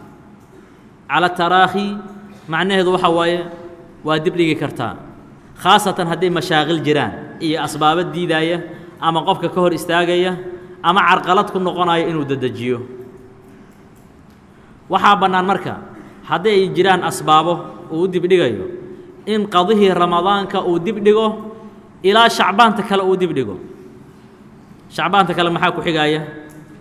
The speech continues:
Ramadaanaa soo gelaya, soo maaha? Intaan Ramadaanka labaad ku imaanin,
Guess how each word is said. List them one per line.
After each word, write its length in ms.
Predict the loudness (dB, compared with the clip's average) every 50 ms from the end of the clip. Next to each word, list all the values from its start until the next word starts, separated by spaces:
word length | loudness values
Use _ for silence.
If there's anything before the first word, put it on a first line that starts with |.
| -20 -20 -16 -8 -6
Ramadaanaa 400 | -4 -2 0 2 2 4 4 2
soo 160 | 2 0 0
gelaya, 240 | 0 2 2 2 2 0
soo 160 | 0 -2 0
maaha? 280 | 0 -2 -2 -4 -6 -10 -14 -18 -16 -10
Intaan 320 | -6 -4 0 4 4 4 4
Ramadaanka 460 | 4 2 2 2 2 0 0 0 0
labaad 400 | 0 2 2 4 2 2 2 2
ku 80 | 0 2
imaanin, 480 | 2 2 2 2 2 2 0 -2 -6